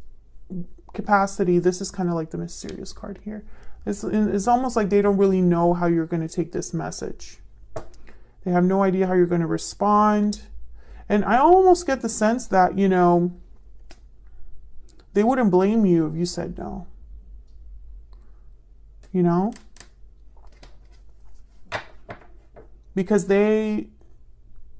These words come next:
they left the connection for something else, for someone else, or because of another person. And I think that they really upset you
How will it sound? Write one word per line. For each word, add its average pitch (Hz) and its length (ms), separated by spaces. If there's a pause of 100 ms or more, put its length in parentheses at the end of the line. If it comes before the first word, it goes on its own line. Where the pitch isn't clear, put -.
they 185 180
left 196 520 (140)
the 175 180
connection 175 680
for 175 200
something 175 420
else, 170 240
for 165 120
someone 170 380
else, 165 200
or 165 60
because 175 440
of 170 100
another 160 260
person. 156 540 (2500)
And 180 100
I 196 80
think 285 180
that 190 140
they 185 160
really 202 520
upset - 520
you 156 280